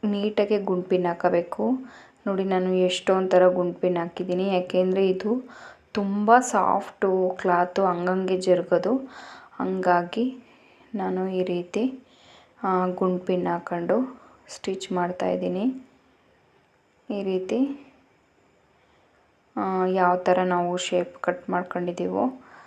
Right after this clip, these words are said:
ಅದೇ ರೀತಿ ನಾವು ಸ್ಟಿಚಿಂಗ್ನ ಹಾಕೊಂಬರ್ಬೇಕು. ಈ ರೀತಿ ನೀಟಾಗಿ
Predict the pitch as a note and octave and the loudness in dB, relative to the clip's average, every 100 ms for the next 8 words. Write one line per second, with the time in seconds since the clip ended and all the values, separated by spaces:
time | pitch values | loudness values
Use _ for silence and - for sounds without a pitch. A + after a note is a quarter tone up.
0 | - _ F#3+ F3+ F3+ F3+ F3+ F3+ F3+ F3+ | -20 _ -2 2 4 4 4 0 -2 0
1 | F3 F3+ G3+ B3+ - - _ _ _ _ | 0 -2 -2 -2 -6 -18 _ _ _ _
2 | - - G#3+ G3 - F#3 F3+ F#3 F#3 F3+ | -16 -6 -4 -4 -4 -2 -2 -2 -4 -4
3 | - F3 F3 F#3 F3 - - C#4 C#4+ - | -4 -2 -2 -2 -6 -6 -2 -2 -2 -12
4 | _ _ _ _ _ _ _ _ _ _ | _ _ _ _ _ _ _ _ _ _
5 | _ _ _ _ _ _ _ _ _ _ | _ _ _ _ _ _ _ _ _ _
6 | _ _ _ _ _ _ - G#3+ G3 F#3+ | _ _ _ _ _ _ -6 -4 -2 -4
7 | F#3+ F#3 F3+ F3+ F3+ F#3 G#3+ - - | -4 -2 -2 2 2 2 0 -10 -16